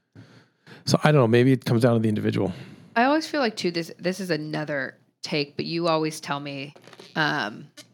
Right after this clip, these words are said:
Speaker 2: when I am going to buy something, <laughs> you're like, "Is this going to help you, like,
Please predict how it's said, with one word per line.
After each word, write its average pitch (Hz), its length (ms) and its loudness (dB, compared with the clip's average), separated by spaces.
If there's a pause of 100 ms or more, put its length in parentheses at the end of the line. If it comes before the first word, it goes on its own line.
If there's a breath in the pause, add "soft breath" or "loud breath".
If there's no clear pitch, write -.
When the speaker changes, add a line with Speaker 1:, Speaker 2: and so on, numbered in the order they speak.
(120)
Speaker 2:
when 165 180 0
I 160 100 2
am 175 360 0
going 156 260 -6
to 143 60 -10
buy 131 180 -4
something, 127 560 -12 (160)
<laughs> - 180 -10
you're 233 260 4
like, 165 240 2 (400 loud breath)
"Is 175 160 0
this 165 220 -2
going 151 520 -4
to 151 300 -6
help 147 360 -2
you, 135 300 -6 (340)
like, 147 180 -8